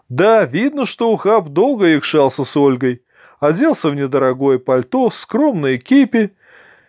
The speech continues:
белвестовские ботинки. Это когда буквально полгода назад носил костюм не дешевле пятисот долларов и ездил на лендровере.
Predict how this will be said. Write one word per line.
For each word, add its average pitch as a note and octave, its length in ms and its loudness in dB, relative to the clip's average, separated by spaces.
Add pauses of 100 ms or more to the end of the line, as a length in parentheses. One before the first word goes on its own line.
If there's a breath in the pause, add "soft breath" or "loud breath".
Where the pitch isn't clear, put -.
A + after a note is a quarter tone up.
(280 soft breath)
белвестовские G3+ 920 0
ботинки. A3+ 720 -2 (500)
Это D#4 240 -2
когда E3 420 0
буквально E3 540 0
полгода D3 640 0
назад F3 480 0
носил D3+ 440 0
костюм E3 640 -2
не C3+ 120 -2
дешевле A#3+ 580 -2
пятисот F3 720 0
долларов D#3 640 0 (300 soft breath)
и D3+ 60 0
ездил F#3 560 2
на F3+ 120 0
лендровере. F#3+ 880 2